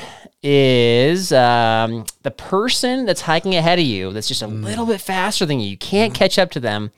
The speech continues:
Speaker 2: Mm-hmm.
Speaker 1: They've got really bad gas. They had a little too much chili mac with beef, and they're just, you
Speaker 2: This is a
Speaker 1: know,
Speaker 2: problem for you.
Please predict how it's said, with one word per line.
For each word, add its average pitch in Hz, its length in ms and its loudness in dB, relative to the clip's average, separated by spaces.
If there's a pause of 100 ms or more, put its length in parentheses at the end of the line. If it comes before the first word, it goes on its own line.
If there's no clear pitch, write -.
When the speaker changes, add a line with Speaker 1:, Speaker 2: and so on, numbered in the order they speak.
(160)
Speaker 2:
Mm-hmm. 117 120 -14 (680)
Speaker 1:
They've 175 160 0
got 185 200 6
really 156 200 6
bad 120 320 2
gas. 95 580 -4 (960)
They 131 80 -6
had 143 180 2
a 131 60 2
little 165 220 2
too 190 240 2
much 180 260 4
chili 180 280 0
mac 165 360 2
with 120 160 -8
beef, 156 420 0
and 123 180 -2
they're 147 180 2
just, 120 600 0
you - 60 -20
Speaker 2:
This 123 60 2
is 113 60 2
a 135 60 4
Speaker 1:
know, 98 60 -2
Speaker 2:
problem 151 260 2
for 95 120 -10
you. 87 160 -14